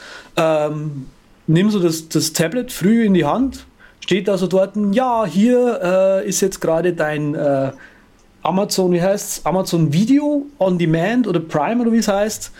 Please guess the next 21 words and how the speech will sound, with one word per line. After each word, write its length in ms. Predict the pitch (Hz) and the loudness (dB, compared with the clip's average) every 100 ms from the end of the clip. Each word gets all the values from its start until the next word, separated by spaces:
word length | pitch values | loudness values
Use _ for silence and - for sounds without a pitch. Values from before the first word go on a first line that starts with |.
| - - - - - - | -20 -20 -18 -16 -16 -4
Und 180 | 202 208 | 0 2
das 160 | 208 - | 0 2
lädt 300 | 180 294 285 | 2 0 0
immer 260 | 240 240 | 0 0
so 220 | 226 - 240 | 2 0 0
viele 340 | 254 226 208 | 2 2 2
Videos 400 | 185 202 220 - | 2 4 2 2
runter, 300 | 190 202 208 | 0 2 0
damit, 540 | 165 175 180 - - - | 2 2 0 -2 -6 -2
äh, 320 | - 175 - | 0 0 2
immer 140 | 185 | 2
der 100 | 175 | 2
Speicher 380 | 170 - 139 165 | 2 0 0 -2
voll 200 | 170 233 | 0 0
ist, 140 | 277 - | 0 0
dass 140 | - | 0
du 40 | 269 | 2
immer 200 | 247 196 | 2 2
was 180 | 170 | -2
schauen 400 | - - 180 240 247 | -2 -2 -2 -2 -2
kannst. 580 | 226 226 220 - - | -2 -4 -6 -8 -12